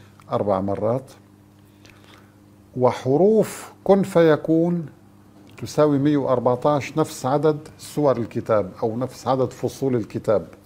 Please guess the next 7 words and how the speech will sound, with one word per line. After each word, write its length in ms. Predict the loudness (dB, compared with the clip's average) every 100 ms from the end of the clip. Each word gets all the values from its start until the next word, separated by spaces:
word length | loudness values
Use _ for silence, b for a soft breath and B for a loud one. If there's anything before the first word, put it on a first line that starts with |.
| -12
المؤلف. 640 | -8 -6 -4 -6 -8 -14 -20 -20 -20 -20 -20 -20 -20 -20 -20 B B B B B B B B B -10
طيب، 200 | -4 -2
هو 440 | 0 2 4 2 -4 -14 -20 -20 -12 -4
البشر، 600 | 0 2 2 2 0 -2 -4
يعني 320 | 0 0 2
أنا 180 | 0 0 -8 -20 -20 -20 -4
كمؤلف، 920 | 0 0 2 2 4 2 0 -14 -18